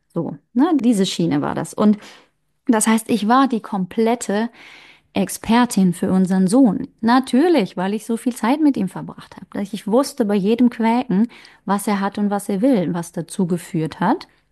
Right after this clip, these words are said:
dass, wenn mein Mann irgendwas gemacht hat mit dem Kind,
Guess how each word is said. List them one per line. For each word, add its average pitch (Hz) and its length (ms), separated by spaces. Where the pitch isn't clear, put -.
dass, - 480
wenn 175 540
mein 240 200
Mann 392 220
irgendwas 285 340
gemacht 269 320
hat 170 160
mit 190 160
dem 185 120
Kind, 170 380